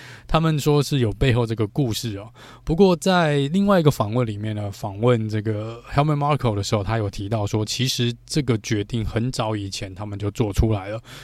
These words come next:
可能几个礼拜前就做出来了。他们说，呃，回到当时去年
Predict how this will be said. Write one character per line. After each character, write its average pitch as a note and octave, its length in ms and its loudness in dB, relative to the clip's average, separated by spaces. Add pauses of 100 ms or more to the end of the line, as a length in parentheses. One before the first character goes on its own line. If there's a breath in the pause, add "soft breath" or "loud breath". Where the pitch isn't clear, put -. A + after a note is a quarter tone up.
可 C3+ 100 -2
能 E3 140 2
几 D#3+ 140 0
个 D3+ 100 6
礼 C3+ 80 6
拜 F3 160 8
前 C#3 160 2
就 D3 140 6
做 C#3 180 6
出 B2+ 220 2
来 F#2+ 140 0
了。 G2+ 200 -10 (380 loud breath)
他 F#3+ 100 0
们 G3 100 4
说， F#3+ 400 4 (260)
呃， A#2 360 0 (800)
回 C3 380 2
到 D#3 380 6
当 E3 380 0
时 A2 720 -6
去 E3 380 -4
年 A2 180 -2